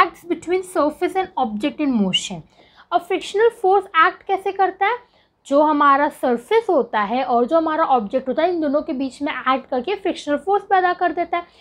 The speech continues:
जैसे ही ये फोर्स आ जाता है, वो ऑब्जेक्ट रुक जाता है, क्योंकि ये ob-, ये इस फोर्स का काम ही है रेजिस्ट करना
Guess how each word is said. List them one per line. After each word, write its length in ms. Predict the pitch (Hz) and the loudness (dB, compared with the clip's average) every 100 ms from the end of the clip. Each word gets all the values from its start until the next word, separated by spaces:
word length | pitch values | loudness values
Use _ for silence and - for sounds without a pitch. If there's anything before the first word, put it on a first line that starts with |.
| - _ | -20 _
जैसे 280 | 240 233 - | -6 -4 2
ही 60 | 415 | 2
ये 60 | 453 | 4
फोर्स 220 | 359 320 | 0 0
आ 80 | 294 | 2
जाता 180 | 240 214 | 2 2
है, 60 | 415 | 2
वो 80 | |
ऑब्जेक्ट 580 | 415 247 202 190 403 - | 2 2 0 -2 -6 -2
रुक 180 | 415 466 | -2 0
जाता 280 | 392 214 - | 0 0 -4
है, 140 | - - | -14 -6
क्योंकि 340 | 381 392 508 | -6 -4 -2
ये 60 | 415 | 2
ob-, 400 | 339 - _ - | 2 0 _ -8
ये 100 | 285 | -8
इस 160 | 294 - | -8 -2
फोर्स 220 | 285 277 | -2 0
का 100 | 320 | -2
काम 340 | 320 240 220 | -2 0 0
ही 100 | 233 | 0
है 220 | 233 349 494 - - - - | 0 -2 -4 -12 -20 -14 2
रेजिस्ट 480 | 330 320 494 494 - | 4 4 0 0 -2
करना 400 | 294 240 262 | 0 2 2